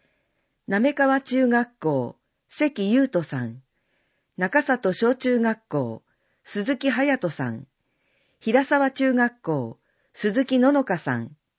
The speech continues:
写真終わり。日立産業技術専門学院ってどんなところ？高校を卒業した方などが入学でき、ものづくりの主要な技能を学べる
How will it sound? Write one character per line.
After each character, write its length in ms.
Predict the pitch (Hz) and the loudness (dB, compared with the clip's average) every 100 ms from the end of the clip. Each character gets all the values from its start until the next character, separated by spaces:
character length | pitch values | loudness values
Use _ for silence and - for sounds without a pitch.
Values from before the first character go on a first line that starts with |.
| _ _ _ _ - | _ _ _ _ -8
写 180 | 190 | -6
真 320 | 190 226 233 202 | -4 -2 0 0
終 80 | |
わ 120 | 190 185 | 0 -2
り。 280 | 165 - _ _ _ _ _ _ _ _ _ _ _ _ _ _ _ _ _ _ | -4 -10 _ _ _ _ _ _ _ _ _ _ _ _ _ _ _ _ _ _
日 140 | - | -4
立 300 | 294 302 - | 2 2 0
産 260 | - 262 302 | -2 0 2
業 220 | 302 285 | 2 2
技 140 | 247 233 | 2 0
術 220 | 269 - | -4 -6
専 300 | - 277 269 | 2 4 6
門 180 | 277 269 | 4 2
学 260 | 277 254 | 2 0
院 180 | 202 175 | 0 -2
っ 20 | |
て 360 | - 147 143 _ _ | -4 -4 -4 _ _
ど 140 | 233 285 | 2 4
ん 60 | |
な 100 | 254 | 2
と 140 | - 147 | 0 -4
こ 120 | 135 | -2
ろ？ 200 | 160 - _ _ _ _ _ _ _ _ _ _ _ _ _ _ _ _ _ | -2 -4 _ _ _ _ _ _ _ _ _ _ _ _ _ _ _ _ _
高 220 | - 285 | 4 4
校 260 | 294 302 294 | 4 0 2
を 60 | 294 | 2
卒 280 | 269 254 269 | 2 0 0
業 180 | 285 | 0
し 80 | 277 | 0
た 120 | 294 | -2
方 240 | 277 277 277 | -2 0 2
な 140 | 247 | 2
ど 100 | 190 | 2
が 120 | 160 | 0
入 200 | 156 190 | 2 2
学 240 | 226 220 202 | 2 0 -2
で 120 | 196 | -4
き、 300 | - 135 - _ _ _ _ 185 | -4 -8 -8 _ _ _ _ 0
も 100 | 208 | 4
の 120 | 285 | 4
づ 160 | 294 | 2
く 120 | 302 247 | -2 -2
り 80 | |
の 160 | 175 156 | 0 -2
主 180 | - 202 | -2 2
要 200 | 262 277 | 4 6
な 140 | 262 | 4
技 140 | 233 285 | 2 2
能 220 | 277 190 | 4 2
を 60 | 156 | 0
学 300 | 156 190 185 | 0 0 0
べ 100 | 175 | 0
る 220 | 165 | 0